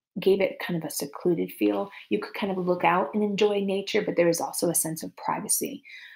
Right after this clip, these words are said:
Um, this is, um, at the University of Chicago, um, or in the neighborhood. And so that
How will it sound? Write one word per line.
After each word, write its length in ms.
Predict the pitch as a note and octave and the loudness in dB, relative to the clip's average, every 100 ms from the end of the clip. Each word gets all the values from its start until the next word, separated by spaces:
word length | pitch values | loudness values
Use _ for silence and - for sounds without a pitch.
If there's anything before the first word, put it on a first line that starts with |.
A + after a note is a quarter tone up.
| - | -8
Um, 260 | F#3 F#3+ F#3+ | -4 -2 2
this 260 | A3 - - | 2 2 4
is, 520 | G#3+ F#3 F3+ F3+ F3 - _ _ _ - | 4 6 4 4 0 -6 _ _ _ -6
um, 220 | D#3+ E3 | -4 -2
at 140 | E3+ E3 | -4 0
the 80 | F#3 | 2
University 480 | E3 D#3+ D#3 - | 4 2 0 0
of 60 | D#3 | 0
Chicago, 760 | - F3+ - D#3+ D#3 - - - - - - - | 0 -2 -2 -2 -2 -4 -8 -14 -20 -20 -18 -6
um, 320 | F#3 F3+ - - | -2 -2 -2 -2
or 240 | F#3 F3 - | 2 2 2
in 140 | F#3 | 2
the 80 | E3 | 4
neighborhood. 640 | D#3+ D#3+ - - - - - _ _ | 4 4 2 -4 -8 -10 -16 _ _
And 260 | F#3 F#3 F3 | 0 0 0
so 440 | - F#3 E3 - - | 0 0 0 -2 -2
that 240 | E3+ E3+ | -2 -2